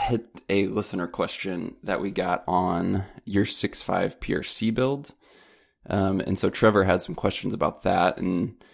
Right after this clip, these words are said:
uh, to paraphrase his email, he's basically wanting to know if the six five P R C for you is a do-it-all caliber or was something a bit more specialized. Um, he's looking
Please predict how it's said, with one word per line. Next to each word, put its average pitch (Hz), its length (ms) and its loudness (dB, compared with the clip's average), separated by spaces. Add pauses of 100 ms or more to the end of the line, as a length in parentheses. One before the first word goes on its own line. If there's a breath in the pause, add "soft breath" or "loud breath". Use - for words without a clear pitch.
(240 soft breath)
uh, 95 160 2
to 110 140 0
paraphrase 101 580 6
his 160 220 2
email, 101 260 6
he's 98 140 4
basically 156 260 2
wanting 98 320 4
to 92 140 -6
know 95 600 4
if - 480 -2 (140)
the - 80 -6
six 131 240 -2
five 104 320 4
P 107 100 2
R 95 100 4
C - 220 -4
for 95 160 -4
you 110 600 0 (100)
is 101 220 4
a 107 60 2
do-it-all 107 380 4
caliber 113 640 0
or 95 140 2
was - 160 2
something 98 320 2
a 82 60 -2
bit 92 180 2
more 90 180 0
specialized. - 1000 -2 (540 soft breath)
Um, 90 460 4 (260)
he's 104 160 2
looking 104 640 6